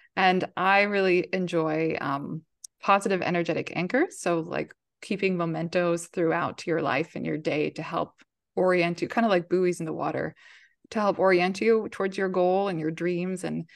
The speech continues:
and this idea that I think with that relationship that anything is possible, inviting that into life. So I've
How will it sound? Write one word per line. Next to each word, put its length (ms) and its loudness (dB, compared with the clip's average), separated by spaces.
and 400 -4
this 180 -2
idea 300 2
that 220 0
I 100 -8
think 260 -4
with 240 0
that 180 4
relationship 480 2
that 80 -2
anything 300 -2
is 120 -6
possible, 480 -6
inviting 380 -4
that 140 -4
into 260 -10
life. 240 -8
So 220 -4
I've 220 -4